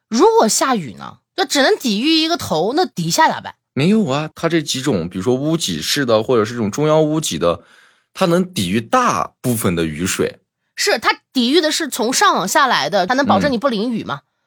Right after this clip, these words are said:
Speaker 2: 嗯。嗯。
Speaker 1: 但是身下呢，如果这个坡稍微有点点斜呢，那个水不就漫到那个你搭的这个棚子底下了吗？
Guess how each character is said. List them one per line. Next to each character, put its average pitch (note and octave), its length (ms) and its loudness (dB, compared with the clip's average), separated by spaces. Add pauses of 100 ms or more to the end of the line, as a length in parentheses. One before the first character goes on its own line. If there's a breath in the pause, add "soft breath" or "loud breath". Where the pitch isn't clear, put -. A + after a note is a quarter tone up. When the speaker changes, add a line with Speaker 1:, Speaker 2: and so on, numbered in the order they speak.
(220)
Speaker 2:
嗯。 - 160 -2
嗯。 - 20 -2
Speaker 1:
但 F#4+ 120 2
是 E4 100 -2
身 G4 280 2
下 F#4 260 2
呢， F3+ 100 -2
如 A#3 120 0
果 E4 100 4
这 D#4+ 80 -2
个 D4 80 -2
坡 E4+ 260 -4
稍 F#4 140 2
微 F#4 100 2
有 A#3 140 0
点 A3+ 160 -2
点 E3 140 -2
斜 B2 320 -4
呢， D3 200 -8 (240)
那 D#4 100 0
个 C4+ 100 0
水 F#3+ 220 0
不 C#3 120 -6
就 C4+ 120 -2
漫 D4 240 2
到 G#3 180 2
那 G3+ 100 -4
个 F3 180 -4 (100)
你 F3 200 -2
搭 G#3+ 160 0
的 G#3 80 -2
这 A3 80 -2
个 G#3+ 60 0
棚 D#3 220 -6
子 A3 100 -2
底 - 200 -12
下 G3 180 -4
了 C#3 100 -2
吗？ G#2+ 180 -10